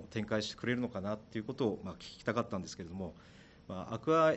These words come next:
イグニスさんは、あの、食の関係じゃなくても、あの、温浴施設だとか、またホテルだとかっていうことも展開してるんですが、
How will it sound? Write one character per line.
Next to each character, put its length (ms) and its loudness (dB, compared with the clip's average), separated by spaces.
イ 120 0
グ 80 0
ニ 120 0
ス 120 -2
さ 100 2
ん 140 2
は、 300 2
あ 80 -2
の、 320 -4
食 540 4
の 100 2
関 220 2
係 280 2
じ 80 2
ゃ 40 4
な 100 4
く 100 -14
て 120 0
も、 320 -2
あ 80 -4
の、 180 -2
温 160 2
浴 260 0
施 140 -2
設 240 0
だ 80 -2
と 80 -12
か、 220 -10
ま 60 -6
た 120 -4
ホ 100 -4
テ 160 4
ル 80 2
だ 80 0
と 100 -10
か 120 -10
っ 40 -10
て 200 -6
い 20 0
う 60 -4
こ 120 -4
と 80 -4
も 120 -2
展 180 -2
開 180 -2
し 80 -6
て 80 -6
る 60 -2
ん 40 -2
で 80 -6
す 140 -14
が、 220 -2